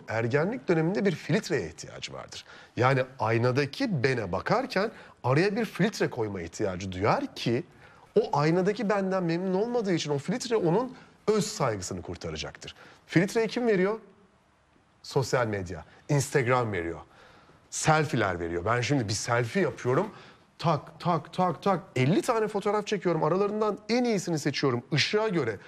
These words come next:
Gönderiyorum onu filtre, filtre, filtre. Sosyal medya hesabıma öyle koyuyorum. Sosyal medyadaki ban-, bana bakıyorum. Bir aynadaki bana bakıyorum. Allah acayip. Bayağı bir çirkin bir adamım ben. Sosyal medyadaki yakışıklı bir adam. Arada fark var. İşte ergenlere şu anda sosyal medya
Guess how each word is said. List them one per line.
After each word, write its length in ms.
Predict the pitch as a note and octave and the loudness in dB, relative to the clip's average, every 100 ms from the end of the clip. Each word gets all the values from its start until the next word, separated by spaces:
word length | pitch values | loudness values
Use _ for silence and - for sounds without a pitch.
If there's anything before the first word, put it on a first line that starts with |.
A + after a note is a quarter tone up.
| - - A2+ | -20 -12 0
Gönderiyorum 580 | C#3 E3+ G#3 B3 B3 G#3+ | 2 4 2 2 2 2
onu 120 | E3 | 0
filtre, 400 | - F#3 F#3 F#3+ | 0 -2 -2 -2
filtre, 320 | G3 G3 G3 | 0 0 0
filtre. 320 | G3 F#3+ A3 | 0 0 0
Sosyal 400 | - E3 F3+ F#3+ | 0 0 0 0
medya 240 | F#3 E3+ E3 | 2 2 0
hesabıma 440 | D#3+ E3 F3 F#3+ | 2 0 2 2
öyle 140 | E3 C#3+ | 2 0
koyuyorum. 380 | G#2 F#2+ E2 - - - | -4 -6 -6 -12 -18 -6
Sosyal 420 | - C3 F3 F#3 | 0 2 4 4
medyadaki 300 | F#3 F#3+ D#3 | 2 2 0
ban-, 300 | C3+ C#3 A2 | 0 0 -2
bana 240 | B2+ E3 | 0 0
bakıyorum. 420 | D#3+ - B2+ B2 | -2 -2 0 2
Bir 80 | A#2+ B2+ | 2 2
aynadaki 440 | C3 C3+ C#3 E3 | 2 0 0 0
bana 180 | C3 B2 | 2 0
bakıyorum. 320 | A2 B2 B2 C3+ | 0 0 2 2
Allah 260 | G3 - B2 | 0 0 -2
acayip. 340 | A2+ F3+ F3 - - - - | 2 0 0 -6 -20 -14 0
Bayağı 340 | B2 D3 C3 | 4 4 4
bir 60 | A2 | 0
çirkin 300 | - F3 E3+ | 0 2 2
bir 60 | |
adamım 320 | C3+ G#2+ G2+ C3 | 2 -2 -2 -4
ben. 120 | G#3 | -2
Sosyal 380 | - C3+ F3+ D#3+ | -2 0 2 2
medyadaki 320 | G2+ F3 G3+ | 0 0 0
yakışıklı 380 | - - - C4 | 0 -2 -2 0
bir 60 | |
adam. 240 | A#3 C3+ G2+ - - - | 0 0 -4 -14 -12 -2
Arada 240 | F3+ A3+ | 0 2
fark 320 | A3+ A3+ G#3+ G#2 | 0 -2 -2 -2
var. 140 | E2 - - - | -4 -8 -14 -4
İşte 300 | D#3+ - A3+ - | -2 0 -2 0
ergenlere 680 | C3 F#3+ A3+ B3 A#3 A2+ E2+ - - - | 0 2 2 0 0 -2 -6 -16 -18 -8
şu 260 | - G3+ | 0 2
anda 240 | B3+ A3 D3 | 2 2 -2
sosyal 500 | - A#2+ - F3+ A#3+ | -2 -2 0 0 2
medya 380 | F3 G#2 E2+ | 0 -2 -8